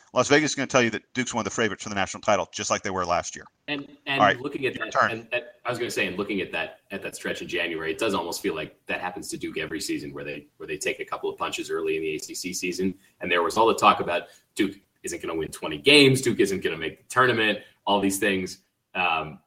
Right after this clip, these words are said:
Speaker 2: now all of a sudden it's Duke has won twenty games for the,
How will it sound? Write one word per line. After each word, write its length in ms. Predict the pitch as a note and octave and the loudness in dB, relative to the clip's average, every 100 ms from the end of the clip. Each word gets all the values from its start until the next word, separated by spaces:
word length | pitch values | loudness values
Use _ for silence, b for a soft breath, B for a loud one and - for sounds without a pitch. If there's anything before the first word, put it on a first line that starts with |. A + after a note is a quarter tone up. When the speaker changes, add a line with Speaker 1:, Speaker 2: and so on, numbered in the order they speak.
| _ | _
Speaker 2:
now 320 | G#2 A#2+ C#3+ B2 | 2 6 6 4
all 140 | A2+ | 0
of 80 | G2+ | -4
a 40 | |
sudden 300 | G2+ A2 G2+ | -4 -4 -2
it's 240 | G2 - - _ | -4 -6 -14 _
Duke 160 | - C3+ | -8 -4
has 100 | C3 | -4
won 160 | B2+ | -4
twenty 280 | G2+ A2 G#2 | -6 -8 -8
games 360 | G2 E2 D#2+ E2 | -6 -8 -10 -10
for 140 | - | -8
the, 240 | F2 D#2+ | -6 -6